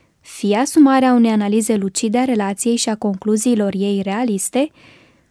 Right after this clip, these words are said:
fie asumarea dialogului deschis și pregătirea pentru un refuz, înțelegând că acesta nu trebuie să semnifice mai mult decât este. Nu trebuie să creeze resentimente sau crize de identitate.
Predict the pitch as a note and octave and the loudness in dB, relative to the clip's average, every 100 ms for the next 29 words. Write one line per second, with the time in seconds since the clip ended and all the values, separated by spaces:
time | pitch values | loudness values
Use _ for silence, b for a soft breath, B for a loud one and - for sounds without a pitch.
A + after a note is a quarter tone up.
0 | _ - - G#3+ B3+ F4+ - D4 D#4 E4 | _ -8 -2 2 2 0 2 4 6 4
1 | D#4 C#4 B3+ B3 C4 C4 B3+ C#4 - - | 2 2 2 2 2 0 2 0 0 -4
2 | G3+ - - - A3 G#3 G#3 G#3 C4 C4 | -4 -4 -6 -6 -4 -4 -4 -4 -2 -2
3 | C4 C4 B3+ C4+ C4+ C4 - A3 B3+ - | 2 2 4 2 4 0 -2 0 0 -2
4 | B B B B B - C#4+ C#4 A#3 A3 | B B B B B 2 6 6 4 4
5 | E4+ - A#3 A3 C4 - A3+ C#4 D#4 C#4+ | 2 2 -4 0 -2 0 4 4 2 0
6 | A3 G#3+ G#3+ - G#3+ C4 - D4 - D4 | 2 0 -2 -2 2 2 0 -4 2 4
7 | B3 G#3 G3+ B3+ E4 D#4+ D#4 C#4+ G#3 G3 | 4 2 0 0 0 -2 -4 -6 -4 -6
8 | - - G#3+ _ _ _ _ _ _ B3+ | -6 -8 -12 _ _ _ _ _ _ 2
9 | E4+ - G3 G3+ G#3+ - G#3 G3 G3+ G3+ | 4 2 -2 -2 -4 -2 -2 -2 -4 -4
10 | - G3 - G3 A#3 B3+ D4 - F#3+ F#3+ | -4 -6 -6 -2 0 0 -2 -6 -6 -6
11 | - G#3 G#3 G3 F#3+ F#3+ G#3 G#3 A#3 A3 | -4 -2 0 -2 -4 -2 0 0 -2 -4
12 | G3+ F#3+ - | -6 -6 -14